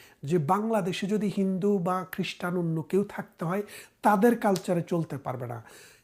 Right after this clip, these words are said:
হিজাব বাধ্যতামূলক করা হবে এবং তাদেরকে ওদের হিজাবি স্টাইলে চলতে হবে।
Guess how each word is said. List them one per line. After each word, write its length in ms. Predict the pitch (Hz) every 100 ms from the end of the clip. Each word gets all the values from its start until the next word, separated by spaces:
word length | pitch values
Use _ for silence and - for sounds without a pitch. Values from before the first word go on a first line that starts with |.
| - 180
হিজাব 340 | 165 208 170
বাধ্যতামূলক 720 | 196 185 - 214 196 214 208
করা 200 | - 202
হবে 240 | 196 220 262 - - _ -
এবং 480 | 190 214 320 156 - - _ _ _ _ _ _ _ -
তাদেরকে 640 | 156 175 294 - 160 143 - - _ -
ওদের 600 | 185 180 277 147 - - - -
হিজাবি 380 | 185 151 196 185
স্টাইলে 400 | - - 147 139
চলতে 340 | 135 135 120 120
হবে। 240 | 113